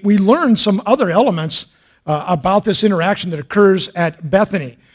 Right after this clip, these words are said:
We, we learn that it was at the home of Simon the leper. We learn that when she, when she busted open this, this expensive, uh, container of perfume, she put it not only on his feet, but on his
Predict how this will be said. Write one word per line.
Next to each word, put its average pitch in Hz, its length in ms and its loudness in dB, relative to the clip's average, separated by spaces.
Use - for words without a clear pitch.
We, 214 160 6
we 233 180 4
learn 226 540 4
that 190 260 4
it - 80 -2
was 180 120 0
at 190 140 2
the - 60 -4
home 190 280 4
of 208 100 0
Simon 240 640 2
the 220 140 2
leper. 202 540 -2
We 208 340 2
learn 214 840 2
that 185 320 2
when 208 300 2
she, 180 500 -4
when 190 200 0
she 165 460 -6
busted 202 460 2
open 196 340 0
this, 170 220 -4
this 165 340 -4
expensive, 175 1080 -4
uh, 143 300 -4
container 220 400 -2
of 202 100 -2
perfume, 233 380 0
she 247 100 -6
put 202 160 0
it 208 60 -4
not 190 160 0
only 240 240 2
on 190 100 2
his 165 140 -4
feet, 262 380 -4
but 180 100 2
on 208 220 0
his 165 180 -6